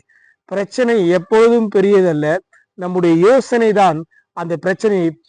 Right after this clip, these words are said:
பெரியதாக காட்டுகிறது. பிரியமானவர்களே, எப்படி ஒரு, ஒரு ஒன் ருப்பி காயினை வந்து நீங்க வந்து உங்களோட கண்ணு கிட்ட வச்சு பாக்குறப்போ, அடுத்து பின்னாடி இருக்கிறது ஒண்ணும் தெரியாது.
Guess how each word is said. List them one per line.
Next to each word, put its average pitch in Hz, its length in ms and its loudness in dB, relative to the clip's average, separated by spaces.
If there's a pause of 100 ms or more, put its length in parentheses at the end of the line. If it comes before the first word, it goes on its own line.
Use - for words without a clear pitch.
(120)
பெரியதாக 208 580 0
காட்டுகிறது. 165 600 -4
பிரியமானவர்களே, 147 640 -4 (420)
எப்படி 196 340 0
ஒரு, 175 440 0
ஒரு 165 220 -4
ஒன் 185 160 0
ருப்பி 208 320 -2 (100)
காயினை 190 300 -2
வந்து 170 420 -2 (440)
நீங்க 175 260 -8
வந்து 180 260 -2
உங்களோட 170 160 0 (120)
கண்ணு 208 240 0
கிட்ட 196 360 -2
வச்சு 180 280 0
பாக்குறப்போ, 165 680 -2 (420)
அடுத்து 196 460 0
பின்னாடி 196 360 -2
இருக்கிறது 180 280 -2
ஒண்ணும் 180 240 -2
தெரியாது. 165 540 -2